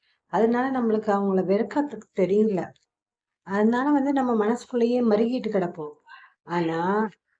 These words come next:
அவங்கள மன்னிச்சிருவோம். அவங்கள சபிக்க மாட்டோம், எதுவுமே செய்ய மாட்டோம். ஆனா அவங்க நம்மளை புரிஞ்சுக்காம ஒண்ணு பேசும்போது நம்ம அதை நினைச்சு அழுவோம்ல, "இவங்க நம்மளை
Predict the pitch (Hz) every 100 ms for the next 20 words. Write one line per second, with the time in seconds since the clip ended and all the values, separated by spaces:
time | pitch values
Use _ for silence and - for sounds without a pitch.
0 | _ 170 185 208 190 226 294 302 226 190
1 | 143 - 165 175 165 - 165 185 196 180
2 | 165 - 170 208 196 185 220 294 320 320
3 | 254 208 202 185 190 165 _ _ _ _
4 | _ _ _ 202 254 269 240 240 233 233
5 | 233 262 285 294 - 269 269 233 196 214
6 | 220 226 190 185 156 165 185 - _ _
7 | 175 170 165 165 165 190 240 - 208 180
8 | 208 226 175 175 220 - - - _ 208
9 | 226 247 247